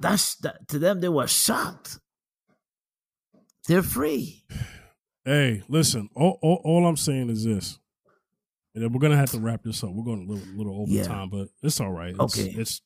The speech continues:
Speaker 1: Mm-hmm.
Speaker 2: episode one of season four. Um, I just wanna make sure we nail down t-, uh, to our correct point. Um, like, like, like I said before, um, it's the stuff behind it,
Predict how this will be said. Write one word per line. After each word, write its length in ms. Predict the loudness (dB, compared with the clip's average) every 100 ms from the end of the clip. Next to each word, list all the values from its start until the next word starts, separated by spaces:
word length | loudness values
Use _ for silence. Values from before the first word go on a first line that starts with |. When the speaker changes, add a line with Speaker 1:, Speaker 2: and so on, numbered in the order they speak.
| -8
Speaker 1:
Mm-hmm. 460 | -6 -6 -6 -8
Speaker 2:
episode 360 | -10 -8 -6 -4
one 160 | -4 -6
of 80 |
season 320 | -6 -8 -8 -12
four. 340 | -12 -10 -10 -14 _ _ _ _ _ 2
Um, 380 | 4 4 2 0
I 100 | 0
just 160 | 2
wanna 180 | 0 0
make 180 | -2 -4
sure 160 | -2 -2
we 140 | -2
nail 240 | -2 -2
down 240 | -2 -4 -6
t-, 120 | -8 -8
uh, 140 | -8 -6
to 140 | -6
our 80 | -6
correct 360 | -8 -8 -10 -10
point. 360 | -8 -6 -8 -14 _ _ _ -14
Um, 360 | -12 -12 -16 _ _ _ _ _ _ _
like, 240 | -4 -2
like, 220 | 0 0 2
like 200 | 2 4
I 80 |
said 260 | 4 2 2
before, 480 | -2 0 0 0 -6 _ _ _ _ _ _ _ _ _ -4
um, 560 | 2 4 4 2 -2 -10 _ _ _ _ _ _ _ _ _ _ _ _ _ _ _ _ _ _ _ _ _ _ _ _ _ _ _ _ _ _ _ 0
it's 220 | 2 2
the 140 | 2 2
stuff 380 | 4 4 2 2
behind 480 | -2 -2 -2 -2
it, 140 | -4